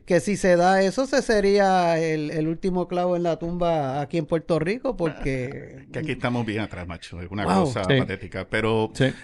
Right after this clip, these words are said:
Speaker 2: vamos a ver, vamos a ver.
Speaker 3: Oye, y, y
Speaker 2: Algo, algo tiene que salir de
Speaker 3: swi-,
Speaker 2: ahí.
Speaker 3: switching gears aquí rapidito. Otro Casey con los Yankees. Segundo Casey.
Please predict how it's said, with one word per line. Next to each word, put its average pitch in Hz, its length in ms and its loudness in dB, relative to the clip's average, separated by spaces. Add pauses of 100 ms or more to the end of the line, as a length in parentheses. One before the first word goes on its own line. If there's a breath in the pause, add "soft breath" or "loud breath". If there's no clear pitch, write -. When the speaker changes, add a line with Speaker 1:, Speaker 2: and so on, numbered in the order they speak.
(140 loud breath)
Speaker 2:
vamos 160 200 0
a 180 60 4
ver, 160 160 4
vamos 135 300 0
a - 20 2
ver. 156 180 2 (180)
Speaker 3:
Oye, 208 220 4
y, 120 340 2
y 120 240 6
Speaker 2:
Algo, 113 200 0
algo 143 260 0
tiene 151 200 0
que 135 80 0
salir 107 260 -2
de 101 80 -4
Speaker 3:
swi-, - 60 -2
Speaker 2:
ahí. 160 60 -8
Speaker 3:
switching 156 380 2
gears 156 200 4
aquí 156 180 2
rapidito. 160 500 2 (120)
Otro 143 320 2
Casey 143 440 2
con 123 120 4
los 120 120 6
Yankees. 113 580 -2 (120)
Segundo 123 460 2
Casey. 123 580 0